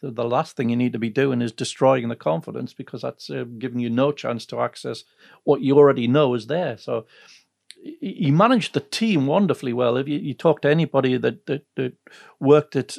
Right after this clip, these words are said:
um, Benetton Renault at that time, and said he was the most fantastic manager, and he just basically let people, you put, put his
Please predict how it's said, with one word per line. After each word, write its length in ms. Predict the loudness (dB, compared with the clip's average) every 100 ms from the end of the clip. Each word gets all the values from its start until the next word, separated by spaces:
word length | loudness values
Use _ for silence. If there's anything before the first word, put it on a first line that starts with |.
| -4
um, 520 | 0 0 -2 -6 -10 -20 _ _ _ _ _ -2
Benetton 460 | 2 2 2 2
Renault 420 | 4 4 4 2 2
at 180 | 0 2
that 220 | 0 0
time, 400 | 0 2 0 -2 -6
and 340 | -6 -6 -10
said 160 | -10 -8
he 60 |
was 240 | -4 -6 -6
the 100 | -4
most 240 | -4 -4
fantastic 500 | -8 -2 0 0 -6
manager, 360 | -4 -4 -2 -4
and 100 | -2
he 80 | -4
just 240 | -6 -10 _ -20 -20 -20 _
basically 420 | 0 0 -2 -2 2
let 240 | 2 2
people, 440 | -4 -2 -2 -4 -10 _
you 100 | -10
put, 340 | -4 -4 -4 -6
put 120 | -4
his 240 | -4 -6